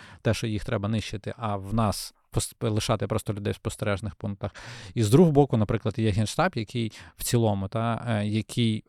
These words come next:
м, якби більш звик до активної оборони і більше застосовує, що ми бачимо, наприклад, на Сумському напрямку. Ну, тобто, знаєш, типа, а,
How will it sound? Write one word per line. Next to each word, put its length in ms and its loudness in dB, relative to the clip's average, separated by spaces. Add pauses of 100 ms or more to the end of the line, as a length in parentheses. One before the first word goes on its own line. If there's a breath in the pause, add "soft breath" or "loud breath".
м, 360 -2 (240)
якби 240 2
більш 400 6
звик 260 4
до 120 6
активної 440 4
оборони 360 4
і 120 4
більше 300 -2
застосовує, 580 2
що 140 2
ми 80 6
бачимо, 320 2
наприклад, 320 -2
на 80 2
Сумському 420 -2
напрямку. 400 -8 (300 loud breath)
Ну, 80 6
тобто, 200 4
знаєш, 180 8
типа, 260 4 (320 loud breath)
а, 320 6